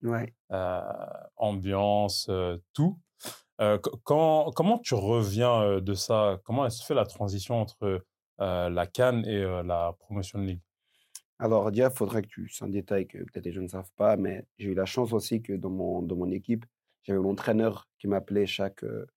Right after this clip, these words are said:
Speaker 1: trois, quatre jours.
Speaker 2: OK.
Speaker 1: Donc, pour savoir comment j'allais d'un point de vue physique,
Speaker 2: Ouais,
Speaker 1: et puis aussi,
Speaker 2: important.
Speaker 1: euh, mental, et cetera. Mon entraîneur de,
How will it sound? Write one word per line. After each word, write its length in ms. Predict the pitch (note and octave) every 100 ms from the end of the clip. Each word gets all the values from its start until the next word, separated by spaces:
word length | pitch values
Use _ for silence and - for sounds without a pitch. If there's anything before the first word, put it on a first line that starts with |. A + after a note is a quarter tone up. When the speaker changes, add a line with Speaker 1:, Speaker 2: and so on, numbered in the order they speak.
| _ _
Speaker 1:
trois, 180 | - G#2
quatre 180 | G#2 G2+
jours. 260 | A2 - -
Speaker 2:
OK. 120 | G#2 G#2+ G#2+ - _ _
Speaker 1:
Donc, 220 | - G2+
pour 120 | G#2+ G2+
savoir 300 | F#2+ F#2+ F#2
comment 240 | F#2+ F2+
j'allais 540 | F#2 F#2 G2 G2 G2 G2
d'un 120 | G2
point 160 | -
de 60 | G2
vue 100 | G#2
physique, 640 | - F#2 G2 G#2 G2+ - _ _ _ A2
Speaker 2:
Ouais, 160 | G2
Speaker 1:
et 60 | F2+
puis 180 | - F#2+
aussi, 300 | F#2 - G2
Speaker 2:
important. 120 | G2 F2+
Speaker 1:
euh, 100 | F2
mental, 500 | F#2 F2+ F#2+ G#2 F#2
et 60 |
cetera. 520 | - E2 F2 G2+ A2+ - _ _ _ _
Mon 200 | G2 G2+
entraîneur 260 | G2 G2+ G2
de, 460 | G2 F#2+ F#2 F#2+